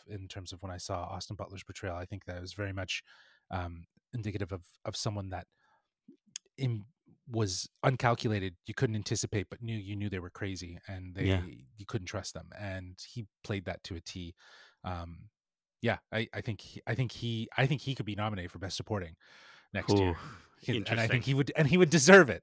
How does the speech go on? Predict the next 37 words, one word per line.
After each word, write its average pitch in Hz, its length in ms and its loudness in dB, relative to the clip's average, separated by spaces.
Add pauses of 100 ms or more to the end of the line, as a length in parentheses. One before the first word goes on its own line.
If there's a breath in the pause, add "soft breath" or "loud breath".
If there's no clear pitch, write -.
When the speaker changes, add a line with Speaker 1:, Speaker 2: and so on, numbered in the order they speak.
Speaker 1:
I, 139 120 10
I 139 100 10
was 160 180 10
like, 175 200 12
"I 196 100 10
Speaker 2:
Yeah. 110 160 12
Speaker 1:
didn't, 87 140 2
he 285 80 2
didn't 349 220 8
really 285 200 10
deserve 160 340 8
it 131 120 0
for 127 120 2
Elvis." 113 380 2
And 165 80 2
I'm 160 100 0
just 151 140 0
like, 135 200 8 (340 loud breath)
you 170 60 8
know 185 60 12
what 175 60 12
I 160 60 12
mean? 160 140 8
But 156 140 6
Speaker 2:
<laughs> - 60 -2
Speaker 1:
here, 185 400 10
like, 131 320 4
I 135 140 2
would 123 160 0
say, 123 340 4
okay, 113 360 2 (520 soft breath)
Speaker 2:
Yeah. 101 140 2
Speaker 1:
you - 20 6
know, 98 280 0
like, 107 220 -4
this 127 200 0
guy, 127 560 6